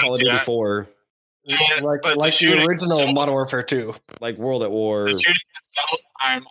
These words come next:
Speaker 2: I like it compared to Modern Warfare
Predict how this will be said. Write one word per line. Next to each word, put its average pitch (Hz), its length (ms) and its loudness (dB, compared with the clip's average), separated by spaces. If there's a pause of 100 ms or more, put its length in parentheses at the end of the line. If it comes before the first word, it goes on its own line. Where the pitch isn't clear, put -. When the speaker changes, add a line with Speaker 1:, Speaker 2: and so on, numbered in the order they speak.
Speaker 2:
I 120 120 -2
like 117 280 0
it 165 220 2 (840)
compared 127 460 0
to 120 420 2 (220)
Modern 117 220 2
Warfare 107 460 0